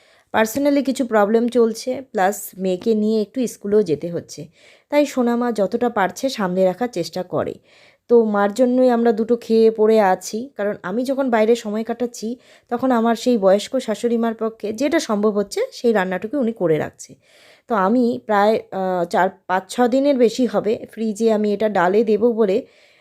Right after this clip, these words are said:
আহ, কোনো একদিন রাত্রেবেলা কেটে রেখেছিলাম, সেটা নষ্ট হবে না, তাই আজকে বের করে দেখলাম মোটামুটি ঠিক আছে। সা-, জাঁকিয়ে শীতও যেরকম পড়েছে, জিনিসপত্র খুব একটা পচে যাচ্ছে না, কিন্তু দশ পনেরো দিন রাখলে সেটা obviously নষ্ট হয়ে যাবে।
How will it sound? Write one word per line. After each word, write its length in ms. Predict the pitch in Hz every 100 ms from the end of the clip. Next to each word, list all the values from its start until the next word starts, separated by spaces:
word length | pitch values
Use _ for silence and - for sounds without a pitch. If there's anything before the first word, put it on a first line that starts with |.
| _
আহ, 140 | 208 208
কোনো 220 | 254 247
একদিন 300 | 233 208 254
রাত্রেবেলা 480 | 220 170 226 214 294
কেটে 280 | 254 202 170
রেখেছিলাম, 580 | 156 165 - 170 165 175
সেটা 340 | - 220 220
নষ্ট 320 | 208 180 - 240
হবে 280 | 208 208
না, 180 | 214 285 - _ _ -
তাই 200 | 196 196
আজকে 300 | 190 - 233
বের 220 | 196 185
করে 260 | 247 214
দেখলাম 300 | 214 190 208
মোটামুটি 440 | 196 185 208 214 233
ঠিক 260 | - 220 220
আছে। 340 | 196 - 339 -
সা-, 440 | - 175 - 185
জাঁকিয়ে 400 | 175 156 160 220
শীতও 360 | 226 226 226 294
যেরকম 360 | 262 254 269
পড়েছে, 420 | 262 269 277 226 220
জিনিসপত্র 520 | 220 220 - 220 254
খুব 180 | 240 208
একটা 280 | 202 311 381 _ _ _ _ -
পচে 240 | 339 302
যাচ্ছে 320 | 214 156 -
না, 100 | 170
কিন্তু 200 | 180 254
দশ 280 | 214 208 208
পনেরো 300 | 262 254 262
দিন 180 | 254 254
রাখলে 600 | 240 240 _ 240 214 302
সেটা 280 | - 294 233
obviously 360 | 196 208 233
নষ্ট 280 | 208 156 -
হয়ে 220 | 185 180
যাবে। 260 | 165 160 180